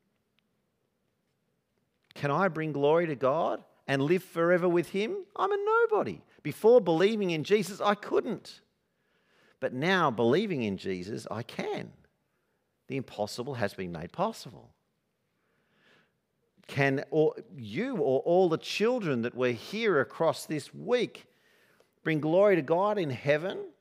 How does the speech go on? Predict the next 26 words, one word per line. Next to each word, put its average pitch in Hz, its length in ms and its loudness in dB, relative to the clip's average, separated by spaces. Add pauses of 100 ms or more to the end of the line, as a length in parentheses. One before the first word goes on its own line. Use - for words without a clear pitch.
(200)
and 127 100 0
live 156 320 2
with 151 160 -4
him 170 240 -4
forever? 170 600 -2 (3000)
Without 101 380 -4
believing 95 420 -4
in 135 260 -10
him, 156 300 -10
no. 220 340 -8 (1120)
But 101 120 -6
by 101 160 -2
believing 127 440 -4
in 135 100 -4
him, 180 260 -4
yes, 247 320 -2
the - 100 -10
impossible 123 540 -10
becomes 143 460 -10
possible. - 600 -18 (1800)
And 143 160 -4
belief 180 400 0
is 147 140 -6
all 160 140 -2
it - 80 -8
takes. - 540 -8